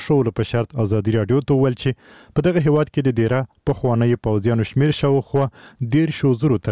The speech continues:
رسیږي. د تیر حکومت پر مهال د افغان امنیتي او دفاعي ځواکونو د شمیر په باب هم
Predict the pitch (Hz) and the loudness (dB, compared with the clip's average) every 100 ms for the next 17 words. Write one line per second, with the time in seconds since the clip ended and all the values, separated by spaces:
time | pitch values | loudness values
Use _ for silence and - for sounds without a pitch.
0 | 98 - 104 98 107 - _ _ 113 110 | -2 0 0 2 0 -4 _ _ -2 0
1 | 117 104 113 120 117 - - 107 98 151 | 0 0 0 0 -2 -2 -2 0 0 0
2 | - - - 123 135 131 123 147 160 - | -4 -14 -14 -2 0 0 0 0 0 0
3 | 135 131 - 143 120 123 120 127 117 120 | 2 2 0 -2 0 -2 0 0 0 -2
4 | - 131 120 113 - 127 110 113 123 113 | 0 0 0 0 0 -2 -2 -2 -2 0
5 | 147 | 0